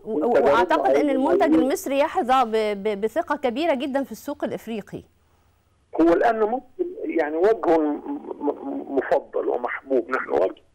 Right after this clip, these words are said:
Speaker 1: مم.
Speaker 2: مقبول في القارة الإفريقية على طول الوقت.
Speaker 1: مم.
Speaker 2: برضو جربنا إن إحنا ليه ما ناخدش بعض الأراضي الزراعية في إفريقيا ونزرعها لحسابنا،
Speaker 1: مم.
Speaker 2: خصوصًا إن الأمطار متوفرة وتصبح زراعة القمح أرخص من الزراعة عندنا.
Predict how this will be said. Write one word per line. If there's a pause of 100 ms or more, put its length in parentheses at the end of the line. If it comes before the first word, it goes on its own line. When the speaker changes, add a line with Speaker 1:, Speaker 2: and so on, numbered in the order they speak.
(120)
Speaker 1:
مم.
Speaker 2:
مقبول
في
القارة
الإفريقية
على
طول
الوقت. (340)
Speaker 1:
مم. (180)
Speaker 2:
برضو
جربنا
إن
إحنا
ليه
ما
ناخدش
بعض
الأراضي
الزراعية
في
إفريقيا (520)
ونزرعها
لحسابنا، (240)
Speaker 1:
مم.
Speaker 2:
خصوصًا
إن
الأمطار
متوفرة (380)
وتصبح
زراعة
القمح
أرخص
من
الزراعة
عندنا.